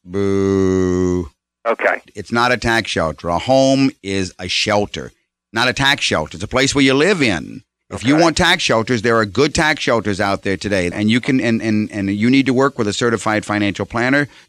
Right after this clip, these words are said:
Speaker 1: to address the tax reduction need that you're talking about, but don't confuse it with the other need.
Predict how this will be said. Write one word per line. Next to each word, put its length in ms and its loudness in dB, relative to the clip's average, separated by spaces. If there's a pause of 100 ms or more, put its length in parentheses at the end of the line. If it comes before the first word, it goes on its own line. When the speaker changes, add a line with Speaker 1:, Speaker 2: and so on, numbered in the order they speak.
Speaker 1:
to 100 -4
address 380 -2
the 120 -12
tax 540 -4
reduction 840 0
need 340 2
that 180 -4
you're 120 0
talking 420 0
about, 320 -2
but 180 -12
don't 260 0
confuse 460 0
it 120 -2
with 120 -8
the 120 -4
other 180 2
need. 320 0